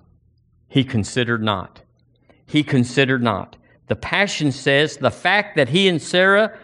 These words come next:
were incapable of conceiving a child, he considered not."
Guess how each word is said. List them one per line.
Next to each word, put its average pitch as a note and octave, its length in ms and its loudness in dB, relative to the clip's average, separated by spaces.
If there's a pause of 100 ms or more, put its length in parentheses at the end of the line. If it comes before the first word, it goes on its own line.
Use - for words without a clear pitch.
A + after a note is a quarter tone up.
(180)
were C3 240 2
incapable C3 1040 -2 (160)
of A2+ 220 0
conceiving C#3+ 600 0
a C#3+ 60 0
child, A2+ 460 0
he A#2+ 140 -2
considered B2+ 580 -2
not." A2+ 400 0